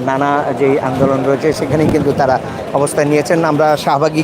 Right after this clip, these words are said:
গিয়েছি, সেখানে কিন্তু আমরা শিক্ষার্থীদের, আহ, আসলে দেখেছি তারা কিন্তু অবস্থান নিয়েছেন এবং তারা নানাভাবে কিন্তু স্লোগান দিচ্ছেন এবং তারা বলছেন যে কোনোভাবেই আসলে, আহ, তাদের এক দফা দাবি না মানা পর্যন্ত তাদের আন্দোলন কঠোর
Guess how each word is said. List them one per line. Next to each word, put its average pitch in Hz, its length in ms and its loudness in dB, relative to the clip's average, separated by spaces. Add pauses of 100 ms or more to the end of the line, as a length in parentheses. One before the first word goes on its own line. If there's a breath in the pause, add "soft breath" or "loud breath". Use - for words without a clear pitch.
গিয়েছি, 160 280 2
সেখানে 175 360 0
কিন্তু 160 220 0
আমরা 151 140 4
শিক্ষার্থীদের, 143 600 -2
আহ, - 680 -2
আসলে 131 320 0 (180)
দেখেছি 151 440 0
তারা 143 140 2
কিন্তু 135 220 2
অবস্থান 135 300 0
নিয়েছেন 143 440 0
এবং 139 220 -2
তারা 131 240 2
নানাভাবে 131 340 2
কিন্তু 123 200 -4
স্লোগান 156 320 2
দিচ্ছেন 170 220 -2
এবং 165 120 0
তারা 185 140 4
বলছেন 208 320 0
যে 196 120 4 (100)
কোনোভাবেই 190 600 2 (480)
আসলে, 147 320 2
আহ, 143 600 4
তাদের 139 300 0 (400)
এক 147 220 2
দফা 156 220 2
দাবি 151 420 0 (100)
না 147 180 0
মানা 185 180 2
পর্যন্ত 147 460 -2
তাদের 127 240 0
আন্দোলন 151 540 0 (280)
কঠোর 196 380 0